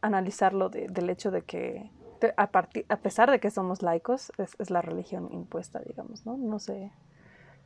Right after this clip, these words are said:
no se considera y por eso se demoniza muchas de las otras religiones que pueda tener.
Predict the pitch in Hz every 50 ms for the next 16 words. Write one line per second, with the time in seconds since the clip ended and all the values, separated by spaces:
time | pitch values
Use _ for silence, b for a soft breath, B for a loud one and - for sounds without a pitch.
0 | b _ - 220 208 - 214 - 202 190 - 196 190 185 190 185 - 196 185 -
1 | - - - - 190 180 175 180 180 175 175 175 180 - - 185 185 180 180 -
2 | - - - - - - - _ - 196 190 180 180 - 196 - - 180 175 190
3 | 160 170 - - - 175 170 170 - - 180 - - 165 170 175 180 - - -
4 | 160 165 175